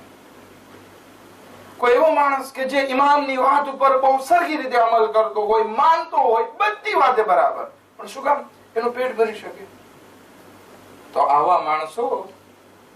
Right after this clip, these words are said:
માટે ઇમામે સાદિક અલૈહિસ્સલામ દુઆ કરે છે, "યમલઉલ્લાહુ બુતુનહુમ મિનન નાર", કે ખુદાવંદી આલમ ઈ લોકોના પેટને જહન્નમની આગથી ભરી દે. ગદીરના મેદાનમાં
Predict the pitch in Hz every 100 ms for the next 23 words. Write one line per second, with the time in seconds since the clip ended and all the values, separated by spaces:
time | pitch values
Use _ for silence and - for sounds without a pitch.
0 | - 143 156 208 220 160 156 156 196 208
1 | 208 170 160 147 151 151 156 147 135 131
2 | 127 - - - - - - - - -
3 | - - - - - - - - 262 277
4 | 262 226 226 214 240 - 202 214 214 320
5 | 320 302 294 277 254 233 208 196 185 -
6 | - _ - - 247 247 226 214 202 180
7 | 180 180 294 233 220 220 202 190 - 349
8 | 359 359 359 359 - _ - 220 240 233
9 | 220 202 190 190 190 165 156 147 139 -
10 | _ _ - - - - _ - - -
11 | - - - - - - 285 349 349 311
12 | 247 247 247 285 302 302 202